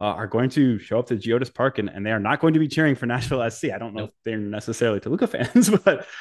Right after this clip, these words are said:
Speaker 1: you will see, you will see people who have a Liga M X team in Nashville. Uh, choosing to prioritize defeating a Liga M X team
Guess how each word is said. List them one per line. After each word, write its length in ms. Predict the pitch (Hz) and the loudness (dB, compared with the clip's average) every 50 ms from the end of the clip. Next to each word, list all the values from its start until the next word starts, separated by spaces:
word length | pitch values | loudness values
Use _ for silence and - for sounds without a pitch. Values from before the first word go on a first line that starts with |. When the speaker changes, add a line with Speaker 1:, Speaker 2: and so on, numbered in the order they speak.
| - - - - | -18 -16 -4 2
Speaker 1:
you 120 | 147 156 | 4 6
will 120 | 160 160 151 | 6 6 6
see, 300 | - - 151 156 160 151 | 6 6 6 6 6 6
you 160 | 143 147 151 | 4 4 4
will 100 | 147 147 | 4 4
see 180 | - - 156 156 | 4 2 2 2
people 300 | - 156 139 139 131 123 | 2 2 0 2 0 0
who 160 | 131 127 123 | 0 0 0
have 240 | 110 123 120 120 123 | 0 -2 -2 -2 -2
a 60 | 127 | -2
Liga 220 | 123 120 117 131 | -2 -2 -4 -4
M 120 | 120 120 120 | -4 -4 -6
X 140 | 123 - | -6 -6
team 200 | - - 131 135 | -4 -2 -2 -2
in 300 | 131 - 120 110 113 113 - _ | -2 -2 -2 -2 -2 -4 -6 _
Nashville. 680 | 107 101 98 117 123 - - - 185 180 165 160 156 _ - - _ _ _ _ - - - _ - | -8 -6 -4 -4 -6 -4 -2 0 0 2 0 -2 -4 _ -18 -20 _ _ _ _ -18 -18 -14 _ 0
Uh, 300 | 143 123 113 104 95 95 | 2 4 4 4 4 2
choosing 400 | - - - 165 160 147 175 165 | 0 0 2 2 4 6 6 6
to 160 | - - 139 | 6 4 2
prioritize 800 | - - 113 107 98 110 120 127 131 - 131 113 117 117 113 - - _ _ _ | 0 0 0 0 2 4 4 4 4 2 0 -2 0 0 -2 -4 -8 _ _ _
defeating 360 | - - - - 120 120 120 110 | -14 -8 -6 -4 -2 -2 -2 -4
a 100 | 113 107 | -4 -4
Liga 240 | 104 110 107 113 | -4 -4 -4 -4
M 120 | - 101 101 | -6 -6 -6
X 200 | 101 98 - - | -6 -8 -8 -6
team 320 | - 104 101 101 98 - | -4 -4 -2 -4 -4 -8